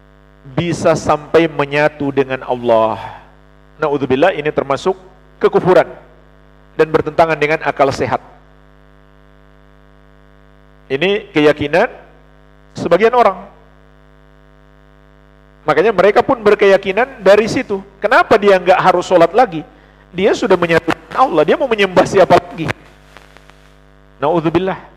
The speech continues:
Ini jelas-jelas bertentangan dengan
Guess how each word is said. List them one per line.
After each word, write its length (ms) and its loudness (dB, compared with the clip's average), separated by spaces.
Ini 480 -4
jelas-jelas 480 2
bertentangan 640 0
dengan 320 -2